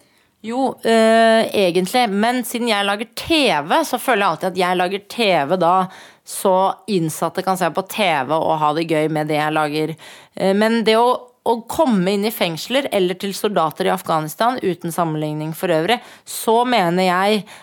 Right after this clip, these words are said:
at du, eh, gir dere underholdning, eh, som da, da må jeg begynne, da,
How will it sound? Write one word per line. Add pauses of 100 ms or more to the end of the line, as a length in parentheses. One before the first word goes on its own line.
(140)
at
du, (240)
eh,
gir
dere
underholdning,
eh,
som (920)
da,
da
må
jeg
begynne,
da,